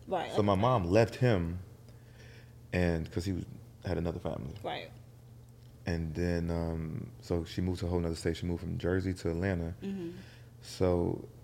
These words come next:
Speaker 2: I mean, he coulda tried harder, like,
Speaker 1: Right.
Speaker 2: calling all the time and trying to make sure he was in our lives, but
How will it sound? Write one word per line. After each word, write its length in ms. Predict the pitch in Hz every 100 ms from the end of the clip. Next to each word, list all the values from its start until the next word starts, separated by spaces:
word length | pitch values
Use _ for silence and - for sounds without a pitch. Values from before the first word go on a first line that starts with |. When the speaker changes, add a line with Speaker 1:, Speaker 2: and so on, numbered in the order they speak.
| - -
Speaker 2:
I 40 |
mean, 120 | 104
he 60 | 120
coulda 220 | - 110
tried 300 | - 95 87
harder, 340 | 90 87 90 90 - -
like, 200 | 190 95
Speaker 1:
Right. 100 | - - - -
Speaker 2:
calling 460 | - 101 92 85 85
all 80 | 82
the 120 | 82
time 300 | - 82 82
and 260 | 76 73 - -
trying 180 | - 76
to 60 |
make 260 | 82 90 82
sure 160 | 85
he 120 | 82 80
was 180 | 82 -
in 140 | 82
our 100 | 80
lives, 300 | 85 87 82
but 180 | 82